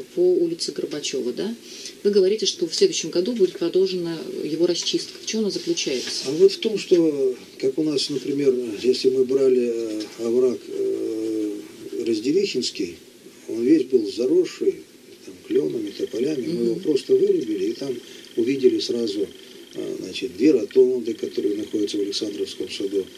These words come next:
Speaker 2: То есть пока вот мы планируем вырубить вот это всё, то, что там заросло. Там просто,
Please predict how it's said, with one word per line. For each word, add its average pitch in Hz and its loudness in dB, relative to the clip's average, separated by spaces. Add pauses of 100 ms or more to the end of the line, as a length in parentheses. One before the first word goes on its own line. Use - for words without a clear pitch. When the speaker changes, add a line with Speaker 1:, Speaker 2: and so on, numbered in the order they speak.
(260)
Speaker 2:
То 117 -2
есть 104 -2
пока 127 4
вот 170 6
мы 127 2
планируем 131 2 (300)
вырубить 131 6
вот 117 2
это 123 0
всё, 165 4
то, - 2
что - -4
там 113 -6
заросло. 113 -2
Там 95 -8
просто, - 2